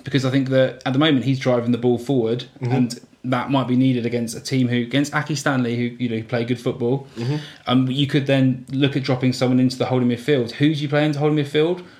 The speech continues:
Speaker 1: Walks could play in holding midfield. Now, you've got Thompson going back into right back, Nathan Thompson. Hopefully he's okay, you know, after his emotional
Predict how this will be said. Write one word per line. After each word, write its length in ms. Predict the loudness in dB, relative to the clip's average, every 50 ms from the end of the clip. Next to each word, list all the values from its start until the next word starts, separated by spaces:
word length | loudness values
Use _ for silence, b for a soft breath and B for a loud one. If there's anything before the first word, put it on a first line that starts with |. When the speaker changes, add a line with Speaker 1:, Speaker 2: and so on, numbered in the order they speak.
| B B
Speaker 1:
Walks 340 | 2 4 4 4 4 2 -4
could 240 | -2 -2 -2 -2 0
play 200 | 0 0 2 2
in 80 | 2 2
holding 220 | 2 2 2 0
midfield. 540 | 0 -2 0 0 0 2 2 0 -4 -6 -6
Now, 380 | -4 -2 -2 0 0 -2 -4 B B B B B B B B B
you've 160 | -4 -2 -2 2
got 300 | 2 2 2 0 -4 -10 _ _ _ -2
Thompson 360 | 0 0 2 2 0 0 2
going 160 | 2 4 4
back 200 | 4 2 2 2
into 180 | 0 0 0 0
right 300 | 2 2 2 2 2 2
back, 240 | 0 0 0 2 2
Nathan 300 | 0 0 0 0 -2 -2
Thompson. 460 | 0 0 -2 0 0 -2 0 0 -2
Hopefully 400 | -2 -2 -4 -4 -2 -2 -2 -2
he's 260 | 0 0 -2 0 0 0
okay, 440 | 0 0 -2 0 -2 0 0 0
you 240 | 0 -2 -2 -2 -2
know, 240 | -2 0 -2 -2 -2 0
after 260 | -2 -2 -2 -2 -4
his 160 | -4 -4 -2 0
emotional 680 | 0 2 2 2 0 0 -2 -2 -2 -2 -2 -4 -6